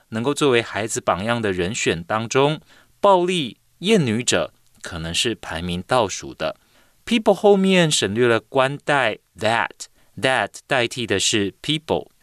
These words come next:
在后面关系子句里面当作want这个动词的受词，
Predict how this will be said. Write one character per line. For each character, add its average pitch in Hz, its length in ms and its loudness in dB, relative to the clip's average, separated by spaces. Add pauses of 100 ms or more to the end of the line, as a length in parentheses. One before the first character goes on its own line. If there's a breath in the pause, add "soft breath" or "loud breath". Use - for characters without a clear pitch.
在 202 240 6
后 208 260 2
面 185 300 2
关 180 200 4
系 196 160 -2
子 104 200 -4
句 135 240 -2
里 92 120 -2
面 107 520 0
当 107 180 -2
作 104 160 0
want 117 520 0 (220)
这 120 120 -4
个 107 80 2
动 160 340 0
词 - 240 -4
的 87 100 -4
受 104 280 0
词， 80 440 -4